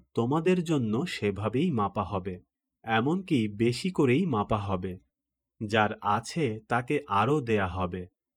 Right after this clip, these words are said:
কিন্তু যার নেই, তার যা আছে তাও তার কাছ থেকে নিয়ে নেয়া হবে।" তিনি আরও বললেন,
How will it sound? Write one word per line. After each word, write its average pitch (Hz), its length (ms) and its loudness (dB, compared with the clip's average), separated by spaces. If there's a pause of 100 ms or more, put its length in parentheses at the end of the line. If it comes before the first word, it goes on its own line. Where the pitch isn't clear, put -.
কিন্তু 175 360 4
যার 117 360 2
নেই, 127 480 2 (120)
তার 104 300 0
যা 107 200 0
আছে 165 540 0 (260)
তাও 127 260 4
তার 120 280 0
কাছ - 340 -6
থেকে 156 360 -4
নিয়ে 135 360 0
নেয়া 107 220 2
হবে।" 92 380 -6 (880)
তিনি 165 360 4
আরও 127 380 6
বললেন, 110 560 0